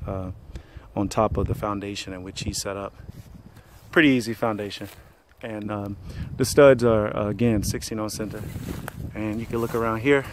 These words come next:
Here goes the back side. I may cut a window out later, but, uh, I'll frame it first and then cut the windows out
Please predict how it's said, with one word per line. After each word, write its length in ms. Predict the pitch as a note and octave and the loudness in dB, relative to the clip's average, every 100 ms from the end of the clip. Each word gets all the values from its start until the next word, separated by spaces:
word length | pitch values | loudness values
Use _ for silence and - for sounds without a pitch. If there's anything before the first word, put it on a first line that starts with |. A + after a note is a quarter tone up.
| - | -4
Here 80 | |
goes 180 | B2 A2+ | -2 -2
the 80 | A#2+ | 2
back 240 | B2 C3+ | 4 4
side. 360 | - C#3 C3 C3 - - - - - - - | 4 4 4 2 -6 -18 -20 -18 -20 -18 -4
I 60 | B2 | 2
may 120 | D3 | 4
cut 220 | - E3 | 6 6
a 40 | B2 | 6
window 320 | B2 B2+ B2 | 6 4 6
out 220 | A#2+ A2+ | 6 4
later, 260 | A#2 B2 A#2+ - - - | 0 -4 -8 -12 -16 -14
but, 320 | - G#2 G#2 G#2 | -10 -6 -6 -6
uh, 200 | G2+ G#2 | -6 0
I'll 180 | B2 A#2 | 2 2
frame 320 | - A2+ G#2 | 0 -2 -4
it 80 | G#2 | -4
first 360 | A2+ G2 - | -4 -4 -4
and 100 | G#2 | -4
then 140 | G2+ G2 | -4 -6
cut 180 | G#2+ F#2+ | -6 -6
the 60 | |
windows 340 | F#2+ G2 F#2+ F#2+ | -8 -6 -6 -6
out 260 | F#2+ - | -8 -8